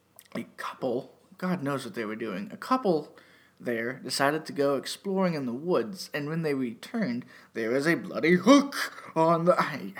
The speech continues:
I don't know if I believe this part of it, but a bloody hook on the car door. Yeah,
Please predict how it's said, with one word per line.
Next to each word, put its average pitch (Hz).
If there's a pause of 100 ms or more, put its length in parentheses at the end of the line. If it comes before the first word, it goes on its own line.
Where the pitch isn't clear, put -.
(520)
I 156
don't 151
know 135
if 127
I 123
believe 117
this -
part 67
of 78
it, 135
but 180
a 185
bloody 160
hook 262
on 180
the 180
car 180
door. 240 (580)
Yeah, 55